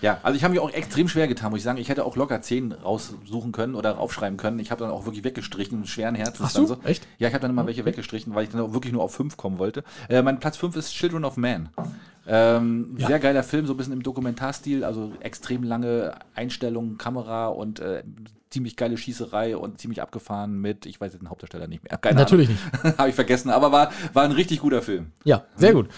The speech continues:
Speaker 2: Ähm, bei mir, äh, Platz, äh, fünf, äh, tatsächlich, äh, tatsächlich The Dark Knight. Ich hab das jetzt nicht als, äh,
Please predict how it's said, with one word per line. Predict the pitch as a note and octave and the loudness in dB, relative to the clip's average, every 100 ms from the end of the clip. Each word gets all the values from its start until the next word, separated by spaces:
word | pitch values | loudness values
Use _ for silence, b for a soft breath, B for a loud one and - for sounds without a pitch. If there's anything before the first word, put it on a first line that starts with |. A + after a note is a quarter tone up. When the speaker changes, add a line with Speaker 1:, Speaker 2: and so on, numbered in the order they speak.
| C3+ C#3+ B - | -8 -8 B 6
Speaker 2:
Ähm, | E3+ F#3+ | 8 10
bei | C#3+ | 8
mir, | F3 D4+ D#4 B3 - | 8 4 4 2 2
äh, | |
Platz, | F3+ G3 G#3 - - | 2 2 2 -2 0
äh, | - D3+ D3+ C#3+ | 6 6 6 4
fünf, | - - E4+ D#4+ - - | 4 4 4 0 -14 -10
äh, | - | -6
tatsächlich, | D#3 - G3 - | -6 -2 -2 -2
äh, | D3+ | -2
tatsächlich | C3+ F3 F#3 F3 D3 | 0 0 0 0 2
The | C3 A#2 | 2 2
Dark | D#3 F#3+ | 0 2
Knight. | A2 D3+ F3+ | 4 4 4
Ich | - | 2
hab | - | 0
das | D#3 | 0
jetzt | C3 - | 0 2
nicht | F#3 A#2 | 4 4
als, | A#2+ - | 2 0
äh, | - A#2+ | 2 2